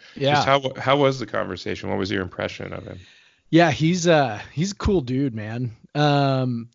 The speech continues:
Speaker 1: he, very affable, which, you know, if you've spent any time, uh, you know, if you listen to his introductory press conference, if you, um, you know, listen to any of the podcasts we recommended that he was on, we wrote about on Coug Center. If you listen to any of that stuff, uh, really just affable guy.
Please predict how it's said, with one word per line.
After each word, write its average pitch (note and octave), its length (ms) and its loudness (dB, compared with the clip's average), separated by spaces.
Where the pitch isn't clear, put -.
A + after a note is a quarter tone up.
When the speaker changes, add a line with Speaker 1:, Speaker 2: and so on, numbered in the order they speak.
Speaker 1:
he, D3+ 300 4
very D3+ 420 4
affable, C3+ 540 0
which, B2+ 380 2
you C#3+ 140 0
know, B2 120 4
if A#2+ 140 -2
you've B2 120 0
spent C3 280 0
any A#2+ 240 -2
time, A#2 960 -4
uh, A#2 320 -2
you C3 100 -2
know, G#2+ 80 -4
if G#2+ 160 -4
you C#3 80 6
listen C#3 280 6
to B2+ 60 6
his A#2+ 140 6
introductory A#2+ 500 0
press E3 280 4
conference, C#3 720 2
if B2 220 -2
you, A#2+ 480 0
um, A2 840 0
you C3 120 -2
know, A2+ 140 0
listen A#2+ 300 -2
to B2+ 40 4
any A#2 120 2
of A2 40 0
the G#2 100 -2
podcasts A#2+ 800 0
we C3 80 0
recommended A#2+ 540 -4
that A#2 100 -2
he A#2 100 2
was A2+ 160 -2
on, A#2 160 -2
we A2+ 100 0
wrote A2+ 200 0
about G#2+ 220 -4
on G2+ 80 -8
Coug G#2+ 180 -8
Center. A#2+ 240 0
If D#3+ 80 10
you F3+ 120 8
listen E3 260 6
to D3 40 8
any C#3+ 100 6
of C3+ 60 2
that A#2+ 180 0
stuff, F#2+ 460 -8
uh, A2 280 -6
really C#3 580 6
just B2 300 -2
affable A#2+ 420 -4
guy. A2+ 380 -2